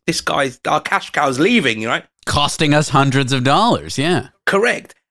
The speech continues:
Speaker 1: And so I think, so one got in my face, but I can drop a very, very deep voice and I can look quite scary when I needed to. And obviously the English accent kind of threw them as well. So I said, "Look, guy, just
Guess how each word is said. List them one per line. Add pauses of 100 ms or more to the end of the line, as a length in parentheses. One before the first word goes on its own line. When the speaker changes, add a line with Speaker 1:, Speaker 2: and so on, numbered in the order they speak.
(100)
Speaker 1:
And
so (140)
I
think,
so
one
got
in
my
face, (160)
but
I (160)
can
drop
a
very,
very
deep
voice
and
I
can
look
quite
scary
when
I
needed
to. (300)
And
obviously
the
English
accent
kind
of
threw
them
as
well. (500)
So
I
said,
"Look,
guy,
just